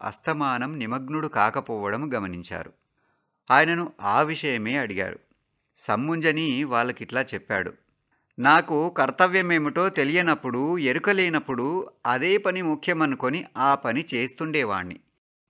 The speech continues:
కానీ ఇప్పుడు నేను జాగ్రత్త పడుతున్నాను,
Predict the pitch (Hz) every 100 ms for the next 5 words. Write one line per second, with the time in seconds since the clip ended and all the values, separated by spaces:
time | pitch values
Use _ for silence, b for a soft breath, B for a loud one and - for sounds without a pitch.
0 | - 143 165 170 160 214 - _ _ _
1 | _ 165 175 185 180 170 170 113 110 143
2 | 185 180 147 131 131 110 98 90